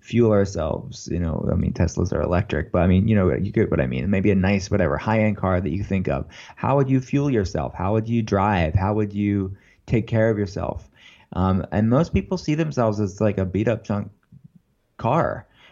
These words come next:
uh, and they're treating themselves accordingly. And you can't, like I said, you can't heal a body you hate. You cannot heal a body you disrespect and you don't respect. So to me, I think the genesis of sustainable wellness is born out of realizing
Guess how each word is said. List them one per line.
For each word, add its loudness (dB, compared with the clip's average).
uh, 2
and 0
they're 0
treating -2
themselves 0
accordingly. -4
And -8
you -4
can't, -4
like -2
I 2
said, 0
you 0
can't 0
heal 0
a 0
body 2
you 2
hate. 0
You -2
cannot -2
heal 2
a 4
body 2
you -2
disrespect -8
and -4
you -4
don't -4
respect. -10
So -2
to 2
me, 6
I 4
think 0
the -4
genesis 0
of -4
sustainable -2
wellness 0
is -8
born 2
out 0
of 0
realizing 0